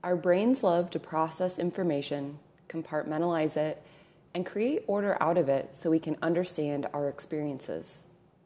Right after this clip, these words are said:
The stories we tell ourselves help us function in a highly complex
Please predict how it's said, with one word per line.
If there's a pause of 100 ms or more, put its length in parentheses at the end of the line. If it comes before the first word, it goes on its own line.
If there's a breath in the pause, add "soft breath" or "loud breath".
(400)
The
stories
we
tell
ourselves
help
us
function
in
a
highly
complex